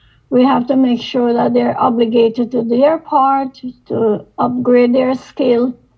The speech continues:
come on time, and to really work the program like a profession.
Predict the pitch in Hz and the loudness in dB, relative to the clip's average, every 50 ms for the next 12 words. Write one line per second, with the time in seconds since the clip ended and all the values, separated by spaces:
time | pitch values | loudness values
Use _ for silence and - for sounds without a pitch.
0 | _ _ _ - - - 254 247 247 247 247 254 254 254 - 254 233 233 233 226 | _ _ _ -12 -4 0 2 4 4 4 4 2 2 0 -2 -6 -4 -4 -2 -2
1 | 226 233 254 254 240 - _ _ _ _ _ _ _ _ _ _ _ _ - - | -2 0 -2 -2 -2 -8 _ _ _ _ _ _ _ _ _ _ _ _ -4 -2
2 | 320 262 - 294 302 302 302 277 285 285 285 285 - - - - 254 262 262 269 | -2 -2 0 0 2 4 4 4 4 4 2 0 0 -4 -6 -4 -4 -2 0 -2
3 | 269 262 262 - 269 277 254 - - 254 240 240 220 233 226 220 220 - - - | -2 -2 -4 -4 -4 -4 -4 -2 -2 0 0 0 0 0 0 -2 -2 -4 -6 -4
4 | 240 233 233 247 247 240 240 - 240 - - 247 240 - 247 - 240 - - - | -2 0 2 2 0 0 -2 -4 -6 -6 -6 -6 -6 -4 -6 -6 -6 -6 -6 -4
5 | 240 240 247 - | -2 -4 -4 -4